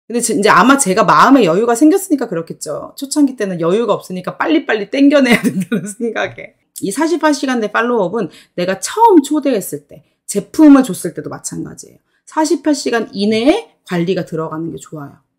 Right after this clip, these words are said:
그래서 후속 관리가 사업의 속도를 자-, 자-, 좌우하거든요. 여러분들이 이거를 잊으시면 안 돼요. 그러니까 우리의 수단은요, 직급과 멤버십이잖아요. 근데 후속 관리를 잘해야 직급과 멤버십이 해결이 돼요.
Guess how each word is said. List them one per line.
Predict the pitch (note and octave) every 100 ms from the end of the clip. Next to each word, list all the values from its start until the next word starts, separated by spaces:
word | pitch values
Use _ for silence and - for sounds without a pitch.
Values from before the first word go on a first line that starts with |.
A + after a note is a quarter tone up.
| _ _ _ _
그래서 | _ _ C4+
후속 | E4+ G4 C5 -
관리가 | D4 B3+ A3 F3
사업의 | - D#4+ B3+
속도를 | A#3 - B3+ G#3
자-, | - F3 E3+
자-, | - - F3 - _ _ _ _
좌우하거든요. | - D#3 F3+ E3 D3 D3+ D#3+ B3+ C#4+ - _
여러분들이 | F3 G3 G3 F3 E3+ F3+ D3 - _ _
이거를 | F3+ F3+ F#3 D#3
잊으시면 | F3+ F#3 G#3+ F#3 E3
안 | C3+ D#2+
돼요. | D2 - _ _ _ _ _ _
그러니까 | E3+ - G#3+
우리의 | C#4 D#4+ C#4
수단은요, | C#4 E4+ C#4+ G3+ F#3+ F3
직급과 | - F#3 - D#4+ - F#3
멤버십이잖아요. | D#3 F3 G3 - - - D#3 D#3+ G#3+ F3 - - -
근데 | G3+
후속 | G4 A4+ B4 -
관리를 | F4+ E4 D4+ C#4
잘해야 | - E3 F#3+ G3+
직급과 | - - C4+ C4 F#3
멤버십이 | D#3+ E3 G3 G#3+ D#3+ D#3+
해결이 | G#3+ A#3 F3+ D3
돼요. | D3